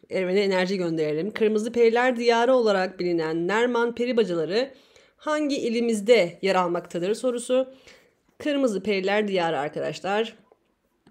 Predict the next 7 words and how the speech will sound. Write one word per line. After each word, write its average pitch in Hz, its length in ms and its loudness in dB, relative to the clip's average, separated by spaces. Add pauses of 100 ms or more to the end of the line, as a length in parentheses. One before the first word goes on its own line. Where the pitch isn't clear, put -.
(400)
Erzurum'da 185 800 0
yer 180 160 2
almaktadır. 170 760 -4 (380)
A 233 180 2
şıkkını 196 380 -6
işaretliyorum, 180 800 -2
unutmayalım. 180 580 -4